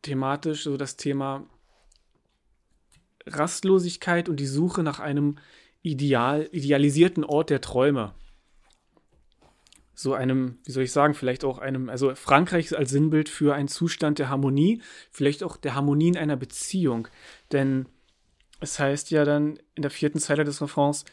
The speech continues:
„Could a new romance ever bind you?“ Also kann dich eine neue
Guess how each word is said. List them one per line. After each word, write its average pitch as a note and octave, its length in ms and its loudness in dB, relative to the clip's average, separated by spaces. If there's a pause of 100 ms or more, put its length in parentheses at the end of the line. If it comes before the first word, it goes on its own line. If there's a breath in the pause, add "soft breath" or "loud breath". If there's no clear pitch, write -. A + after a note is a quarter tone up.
(160 loud breath)
„Could F3+ 240 0
a E3+ 60 -2
new D3+ 200 4
romance E3 540 2
ever C#3+ 200 2
bind C#3 320 0
you?“ C3 100 -2
Also A#2 180 -4
kann C#3+ 260 -2
dich C#3 180 -8
eine C#3 200 -2
neue D#3 460 0